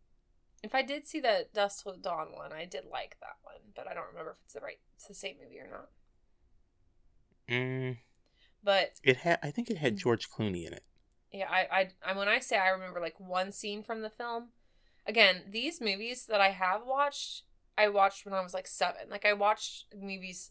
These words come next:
Speaker 1: very young. So, these ones, I haven't seen anything recently.
Speaker 2: Mm-hmm.
Speaker 1: But,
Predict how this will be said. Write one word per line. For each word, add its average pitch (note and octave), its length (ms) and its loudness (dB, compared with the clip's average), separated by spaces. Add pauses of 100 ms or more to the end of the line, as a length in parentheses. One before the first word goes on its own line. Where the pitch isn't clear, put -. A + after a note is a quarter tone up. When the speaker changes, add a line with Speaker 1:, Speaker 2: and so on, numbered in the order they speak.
Speaker 1:
very F3 300 -2
young. D3+ 360 -6
So, F3 400 4 (540)
these A#3+ 280 0
ones, F3+ 360 2
I G3 120 4
haven't F3 360 2
seen F3 180 -4
anything D#3+ 420 -6
recently. - 540 -14 (240)
Speaker 2:
Mm-hmm. G#2 260 0 (180)
Speaker 1:
But, F#3+ 300 6